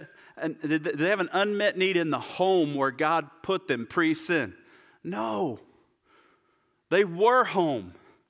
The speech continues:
They didn't need to make a place where they would belong. They were there in the presence of God. They didn't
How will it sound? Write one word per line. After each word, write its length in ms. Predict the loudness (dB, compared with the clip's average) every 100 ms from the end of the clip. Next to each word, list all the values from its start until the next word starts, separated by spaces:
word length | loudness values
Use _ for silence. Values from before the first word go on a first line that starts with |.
| _ _ -20 _ _
They 80 | -2
didn't 360 | 0 0 0 0
need 280 | 2 0 -2
to 80 |
make 440 | 0 2 2 0 -12 _ _ _ _
a 80 | -4
place 420 | 0 2 4 2
where 200 | 0 2
they 120 | 4 2
would 200 | 2 2
belong. 420 | 4 4 4 2
They 140 | 2
were 160 | 4 2
there 400 | 4 4 6 4
in 80 | 2
the 80 |
presence 480 | 0 2 2 -2 -8 -14 -2
of 140 | 0
God. 240 | 4 4 4
They 120 | 2
didn't 360 | 2 0 -2